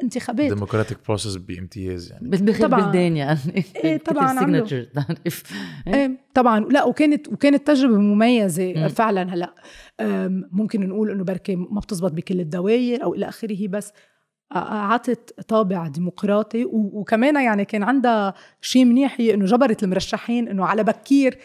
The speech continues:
Speaker 1: يبلشوا يعملوا الكامبينينج تبعهم، يلي هو كان،
Speaker 2: شي آخر
Speaker 1: آه،
Speaker 2: تك-،
Speaker 1: شي
Speaker 2: آه.
Speaker 1: مفيد.
Speaker 2: أوكي. آم،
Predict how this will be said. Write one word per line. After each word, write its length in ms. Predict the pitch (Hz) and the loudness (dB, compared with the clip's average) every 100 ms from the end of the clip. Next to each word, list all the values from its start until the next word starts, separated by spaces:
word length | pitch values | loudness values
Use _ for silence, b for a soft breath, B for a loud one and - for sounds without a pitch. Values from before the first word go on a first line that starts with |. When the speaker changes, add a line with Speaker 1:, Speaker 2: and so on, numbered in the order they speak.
| B - | B -2
Speaker 1:
يبلشوا 400 | 196 247 - 214 | 2 2 2 2
يعملوا 420 | 226 240 208 196 | 4 4 2 2
الكامبينينج 600 | 190 196 190 240 214 180 | 0 -2 2 4 4 2
تبعهم، 380 | 190 214 214 175 | 0 0 0 -2
يلي 120 | 170 | -6
هو 140 | 202 | -6
كان، 180 | 196 202 | -6 -6
Speaker 2:
شي 120 | 185 | -2
آخر 180 | 101 113 | -2 -4
Speaker 1:
آه، 40 | |
Speaker 2:
تك-، 80 | 98 | -6
Speaker 1:
شي 200 | - - | -6 -2
Speaker 2:
آه. 40 | 190 | -2
Speaker 1:
مفيد. 380 | - - 214 - _ _ _ _ _ _ - | -2 -8 -18 -20 _ _ _ _ _ _ -20
Speaker 2:
أوكي. 240 | 107 104 90 _ _ _ b b b b _ - | -14 -14 -14 _ _ _ b b b b _ -4
آم، 220 | 98 95 | -2 -2